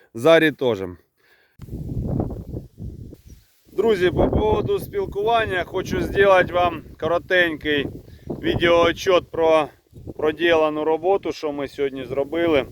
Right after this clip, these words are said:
Це ми, наскільки це можна було, швиденько,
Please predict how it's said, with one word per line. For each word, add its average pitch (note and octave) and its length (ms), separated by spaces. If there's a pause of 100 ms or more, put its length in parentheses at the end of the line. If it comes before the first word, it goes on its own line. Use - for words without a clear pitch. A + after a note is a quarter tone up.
(460)
Це D3+ 140
ми, D#3+ 400
наскільки E3 460
це E3+ 180
можна E3+ 480
було, D3 460 (120)
швиденько, D3 920